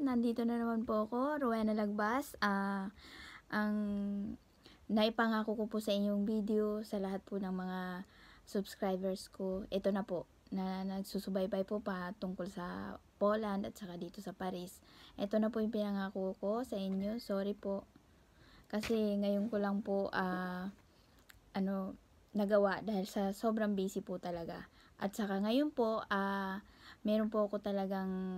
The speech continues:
ano, ah, in-interview yung isang tao. Nakiusap lang po ako. Dapat hindi <laughs> ayaw nga pumayag, pero,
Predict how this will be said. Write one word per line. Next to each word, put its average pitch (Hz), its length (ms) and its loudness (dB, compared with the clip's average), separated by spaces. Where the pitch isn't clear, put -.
ano, 185 420 -2
ah, 202 560 0
in-interview 226 560 4
yung 202 80 -2
isang 208 240 0
tao. 190 260 2
Nakiusap 196 560 0
lang 190 160 0
po 190 220 2
ako. 185 240 0
Dapat 190 320 -2
hindi 180 220 0
<laughs> 202 100 4
ayaw 190 240 4
nga - 60 -4
pumayag, 185 440 -2
pero, 185 320 -2